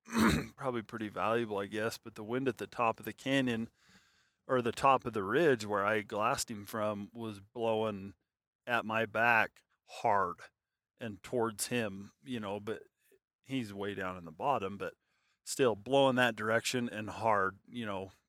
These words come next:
fifteen, twenty miles an hour consistently.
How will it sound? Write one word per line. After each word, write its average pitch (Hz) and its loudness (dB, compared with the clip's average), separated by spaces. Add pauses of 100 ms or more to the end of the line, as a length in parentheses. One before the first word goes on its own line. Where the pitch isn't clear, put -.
(280)
fifteen, 110 -8
twenty 110 -6
miles 101 -4
an 98 -6
hour 98 -2
consistently. 98 -12